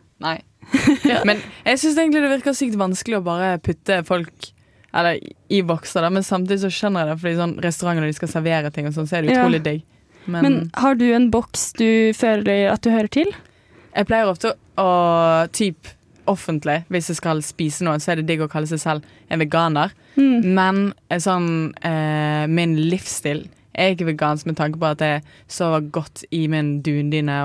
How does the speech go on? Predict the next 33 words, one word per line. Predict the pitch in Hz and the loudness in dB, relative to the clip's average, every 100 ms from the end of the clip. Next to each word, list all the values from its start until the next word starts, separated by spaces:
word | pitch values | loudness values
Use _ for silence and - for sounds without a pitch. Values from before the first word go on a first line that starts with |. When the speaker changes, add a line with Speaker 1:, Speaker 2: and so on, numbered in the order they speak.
| 147 | 0
Speaker 1:
og | |
har, | 156 151 151 170 | 2 4 4 4
Speaker 2:
Mm. | 165 | 2
Speaker 1:
eh, | 147 143 147 156 - - _ - - - | 0 -4 -6 -8 -14 -20 _ -20 -14 -2
ja, | 170 170 | 0 2
ja, | 160 151 | 2 2
og | |
jeg | 175 | 2
har | 180 | 2
Birkenstock. | 165 175 - 175 - 151 170 - - - | 0 -4 -2 -4 -2 -4 -4 -8 -20 -10
Det | 170 170 | 0 2
er, | 262 165 160 | 4 4 2
Speaker 3:
Mm. | 160 - - | -2 -6 -2
Speaker 1:
det | |
er | 190 | 2
mye | 180 170 | 2 0
skinn, | - 180 165 175 170 | -2 -2 0 0 0
det | |
er | 160 | 0
mye | 165 | 0
fjær, | 160 165 151 170 - 277 | -2 -2 0 -2 0 4
Speaker 3:
Mm. | 269 240 220 | 4 4 2
Speaker 1:
det | |
er | 175 | 2
mye | 170 | 2
greier. | 165 160 156 160 - | 2 0 0 -2 0
Men | 196 196 185 170 - - - _ - | 2 2 2 -2 -6 -16 -20 _ -2
jeg | 185 | 0
liker | 202 180 147 | 2 0 -2
best | 165 160 - - - | -2 -4 -10 -10 -2
å | 165 | -2
spise | - 160 147 165 147 143 _ | -2 -4 0 0 0 -4 _
plantebasert. | - 151 156 151 139 | -4 -2 -2 -2 -4